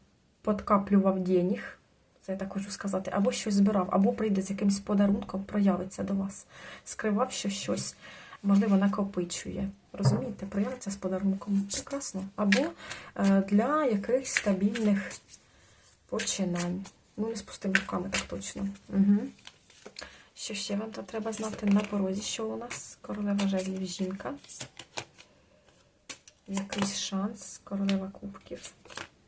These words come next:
І глупець. Вам дається підказка, дівчатки, що не, е, потеряйте шанс, от найближчим часом вам прийде якийсь шанс для того, щоб проявитися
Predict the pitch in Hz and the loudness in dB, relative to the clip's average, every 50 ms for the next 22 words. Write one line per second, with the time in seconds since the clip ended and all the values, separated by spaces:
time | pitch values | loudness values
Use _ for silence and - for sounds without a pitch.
0 | _ _ _ _ _ _ _ _ _ _ _ _ _ - 214 233 247 254 254 254 | _ _ _ _ _ _ _ _ _ _ _ _ _ -8 -8 -8 -6 -8 -8 -8
1 | 254 247 214 202 202 208 220 240 233 - _ - - 233 226 214 196 185 175 - | -8 -8 -6 -2 0 0 0 -2 -6 -10 _ -18 -12 -6 -2 0 0 0 -2 -4
2 | 135 - - 139 139 - - - - - - - - - - - - - - - | -8 -8 -8 -8 -8 -8 -10 -20 -20 -20 -20 -20 -20 -20 -20 -20 -20 -14 -6 -2
3 | 220 269 285 254 247 254 247 - 247 - - - - 247 208 196 - 202 190 196 | -2 0 0 0 -2 -2 -4 -4 -8 -8 -8 -6 -6 -4 -4 -4 -2 -2 0 2
4 | 190 180 180 185 - - - 196 196 - - - 226 208 208 247 - - - - | 2 0 0 -2 -6 -8 -6 -6 -6 -6 -6 -4 -2 -2 -2 -4 -6 -10 -18 -20
5 | - - - - 208 214 226 240 262 285 302 311 - _ _ _ _ _ _ _ | -20 -16 -6 -2 0 0 2 2 2 0 0 -2 -6 _ _ _ _ _ _ _
6 | - - - 208 208 208 202 202 202 202 196 196 - - - _ _ - - _ | -8 -2 0 2 2 4 4 6 6 6 6 4 2 -6 -16 _ _ -20 -20 _
7 | _ _ _ _ - - 220 208 - 240 240 220 202 196 202 202 196 - 277 302 | _ _ _ _ -8 -8 -6 -4 -2 0 2 2 2 2 0 -2 -2 0 0 -2
8 | 302 - - 202 202 214 214 202 214 208 - 220 202 - 262 254 - - 202 202 | -2 -2 -4 -2 0 2 4 4 4 2 0 -2 0 -2 -2 -2 0 2 4 6
9 | 202 196 214 202 190 196 196 196 - 202 - - - 262 254 - 202 196 196 208 | 6 6 4 4 2 2 2 0 -2 -2 -2 0 0 -2 -2 -2 -2 -2 0 0
10 | 196 - - 208 196 - - 226 220 226 214 269 285 - 202 190 - - 185 - | 0 0 -2 -4 -6 -4 -4 -2 -2 0 0 -2 -2 -2 -2 -2 -2 -2 -4 -6